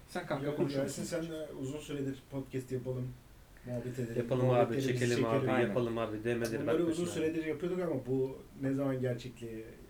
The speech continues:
Speaker 2: erişti? En son, son bir haftadır böyle gerçekten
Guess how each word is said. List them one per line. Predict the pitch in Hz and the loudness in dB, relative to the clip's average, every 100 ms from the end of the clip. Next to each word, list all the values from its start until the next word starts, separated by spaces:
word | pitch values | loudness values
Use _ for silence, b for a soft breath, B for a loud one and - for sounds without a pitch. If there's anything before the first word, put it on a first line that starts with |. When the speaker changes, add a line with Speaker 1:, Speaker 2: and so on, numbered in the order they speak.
| - - - 127 | -20 -20 -14 -12
Speaker 2:
erişti? | 110 - 151 147 127 | -10 -12 -12 -10 -8
En | |
son, | 120 151 147 139 | -10 -12 -12 -14
son | 147 139 | -8 -4
bir | 143 | -2
haftadır | 127 127 120 117 | -4 -4 -6 -8
böyle | 117 120 120 - - - - | -10 -10 -14 -20 -20 -20 -8
gerçekten | 123 120 123 - | -6 -6 -8 -10